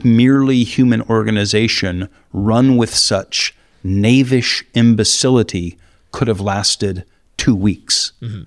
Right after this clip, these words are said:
Speaker 1: But the fact that it has lasted two thousand years only goes to prove that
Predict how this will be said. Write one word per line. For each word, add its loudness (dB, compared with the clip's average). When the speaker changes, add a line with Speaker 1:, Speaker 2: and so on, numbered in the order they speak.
Speaker 1:
But -4
the 0
fact -4
that 0
it -2
has -2
lasted -6
two -2
thousand -6
years -2
only 2
goes 0
to -10
prove -2
that -6